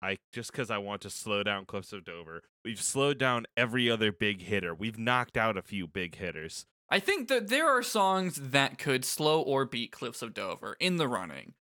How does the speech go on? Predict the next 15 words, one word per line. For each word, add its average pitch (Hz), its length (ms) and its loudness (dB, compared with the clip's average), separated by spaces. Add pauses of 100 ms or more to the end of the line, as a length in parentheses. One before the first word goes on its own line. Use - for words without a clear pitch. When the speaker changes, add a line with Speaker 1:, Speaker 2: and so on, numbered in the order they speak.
(200)
Speaker 2:
Uh, 127 320 4
as 139 160 4
much 175 340 4
as 135 200 6
I 123 180 6
have 120 200 2
lauded 147 500 2
Less 127 240 0
Talk 127 240 0
More 123 180 0
Rock 113 260 2
up 156 140 2
to 202 60 -8
this 214 160 0
point, 123 340 -4